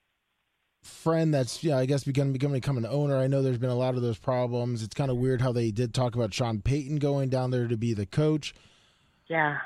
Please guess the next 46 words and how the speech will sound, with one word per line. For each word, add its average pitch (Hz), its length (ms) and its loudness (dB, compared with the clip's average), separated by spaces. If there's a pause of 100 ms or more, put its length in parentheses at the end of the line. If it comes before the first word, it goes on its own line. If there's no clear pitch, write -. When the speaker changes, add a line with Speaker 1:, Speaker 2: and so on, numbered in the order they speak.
(140)
Speaker 1:
Uh, 123 580 4
he's 135 280 4
obviously 143 500 2
now, 123 360 2
he 120 140 -2
just 117 220 0
left 113 180 0
the 90 80 -2
Saints, 131 560 -2 (120)
so - 160 0
he's 113 160 2
sitting 143 200 2
there. 131 160 0
I 139 120 0
don't 151 180 2
think 147 160 2
they're 139 140 4
gonna 135 200 2
have, 127 320 2
uh, 113 340 2 (300)
the, 139 280 0
the 123 160 2
new, 135 200 2
whoever, 135 320 0
wh-, 107 400 -2
uh, 135 240 0
I 131 60 -2
can't 147 180 0
think 139 140 0
of 123 60 0
the 117 80 2
new 117 180 2
coach's 104 380 0
name 101 240 2
from 101 180 -2
San 113 220 0
Francisco. 202 360 4
Speaker 2:
Uh, 190 280 8
uh, 185 340 8
McDan-, 190 440 4
Mc-, 185 460 0
McDaniel? 220 640 6
Speaker 1:
Yeah, 131 280 2
that 147 160 2
sounds 135 260 0
right. 104 200 0